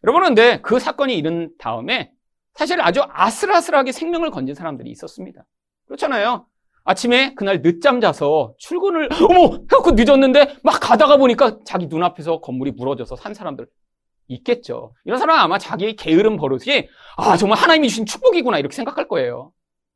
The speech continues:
여러분, 근데 그중에 정말 한국분인데 사무실이 그 월드타워 센터에 있었는데 살아난 한 분이 계십니다. 세계은행이라는 데서 부총재를 하던 한 한국분이에요.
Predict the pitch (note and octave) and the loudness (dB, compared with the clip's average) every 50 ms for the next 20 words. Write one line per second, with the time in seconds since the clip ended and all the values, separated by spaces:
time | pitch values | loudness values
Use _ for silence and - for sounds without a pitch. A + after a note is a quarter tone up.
0 | _ _ _ _ _ - D#3 A#3+ D4+ E4+ D#4+ A3+ G#3 G3+ - - C#3 D#3 D#3 D#3+ | _ _ _ _ _ -6 -4 -2 -2 -2 -2 -2 -2 -4 -6 -10 -10 -8 -6 -6
1 | F3+ F3 C3 - _ - - C3+ D3 D3 C3+ - - B3+ C4+ D4+ - - G3+ D3 | -6 -8 -10 -12 _ -14 -10 -8 -6 -6 -6 -6 -8 -10 -10 -12 -12 -10 -10 -10
2 | B2 A2+ C3+ F#3 F3 - _ _ _ _ _ _ _ _ _ _ _ _ _ - | -8 -6 -4 -6 -6 -6 _ _ _ _ _ _ _ _ _ _ _ _ _ -4
3 | - C4 B3+ C4+ D4 D4+ D#4 D#4+ D#4 D#4 D4 D4+ D4+ D4+ C#4+ G3+ - - A#3 A3+ | 0 2 4 4 4 2 0 -2 -2 -2 -4 -2 -4 -4 -6 -8 -8 -6 -6 -4
4 | A#3+ B3 A#3 A3+ - _ _ _ _ _ _ - D3+ E3 F#3 G#3 A3 A#3+ A#3+ G#3+ | -2 -4 -4 -6 -10 _ _ _ _ _ _ 0 2 4 6 6 4 2 -2 -2
5 | D#4 C4 A#3+ A#3+ A#3 - C4+ C4+ C4+ - C4+ B3 A3+ F#3+ F3+ - F3 D#3+ D#3 D#3 | 0 2 2 0 0 -2 -8 -6 -4 -4 -2 0 0 -2 -2 -4 -6 -6 -6 -6
6 | D#3 - - C#4+ D4 C#4+ C4+ B3 G#3+ A3 B3+ A#3+ A3+ A#3 E3+ D3 - - A#2 A#2 | -6 -6 -8 -8 -6 -6 -6 -8 -10 -10 -10 -12 -10 -10 -12 -12 -12 -14 -18 -18
7 | - C#3 A#2+ - _ _ _ _ _ _ _ _ _ _ _ _ _ - - - | -16 -18 -20 -20 _ _ _ _ _ _ _ _ _ _ _ _ _ -10 -8 -6
8 | D#4 D4 D#4 D4+ C#4 B3+ F3+ - _ _ - C#3+ C#3 E3 G3 A3 A3 A3 F#3 E3+ | -6 -4 0 2 2 2 2 0 _ _ -8 -4 -4 -2 -2 -2 -4 -2 -2 -2
9 | D3 C3+ B2 - G#3 G#3 G#3 - - F3+ G3 - E4+ E4 F4+ F#4+ D#4 A#3+ F#3 C#3+ | -4 -4 -8 -6 -8 -8 -8 -8 -8 -8 -8 -6 -8 -6 -4 -4 -4 -4 -6 -6
10 | C3 B2+ C3 C#3+ E3 D#3 - A3 A3 A#3 - - - - - - - A2 - C#3+ | -8 -10 -12 -12 -14 -14 -14 -14 -14 -14 -14 -16 -20 -20 -20 -20 -20 _ -20 -20
11 | C#3+ | -20